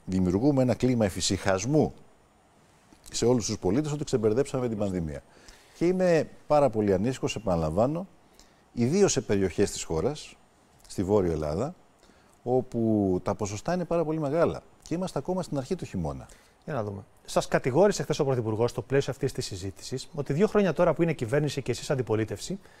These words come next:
Speaker 2: κάνετε μια στήρα αντιπολίτευση λέγοντας σε όλα όχι. Ότι δύο χρόνια διακυβέρνησης της Νέας Δημοκρατίας δεν έχετε βρει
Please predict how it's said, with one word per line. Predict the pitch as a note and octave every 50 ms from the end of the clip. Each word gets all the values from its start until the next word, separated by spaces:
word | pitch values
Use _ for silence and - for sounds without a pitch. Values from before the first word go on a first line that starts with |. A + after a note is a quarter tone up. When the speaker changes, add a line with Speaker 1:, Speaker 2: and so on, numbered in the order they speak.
| - - - - - _ -
Speaker 2:
κάνετε | - A3 A#3+ A3+ G3+
μια | F#3+ G3 A3+ G3+
στήρα | - - - A#3 G#3+ F#3+
αντιπολίτευση | D#3 D3 B2 A#2+ A#2+ C3+ F3+ F3+ F3+ - -
λέγοντας | G3 A3 A3 G3 F#3+ E3+
σε | - - F3+
όλα | G3 A3 G#3 G3+ G3
όχι. | E3+ C3 - - - - _ _ - - - - - - - - _
Ότι | - C#3+ - - D3 D3 - _ _
δύο | - B2+ A2+ D3 F#3+ B3 A#3+
χρόνια | - A3 G3+ G3+ F#3 F3
διακυβέρνησης | D3 D#3+ C#3+ - - A#2+ D3+ E3 D#3 C3 -
της | - D3
Νέας | D3+ C3+
Δημοκρατίας | C3 B2+ A2+ A#2+ G#2+ F#2 - C#3+ E3+ F#3
δεν | E3+ G#3 G#3+
έχετε | A3+ - G#3+ F3
βρει | D#3+ D#3 G#3 A3 G#3+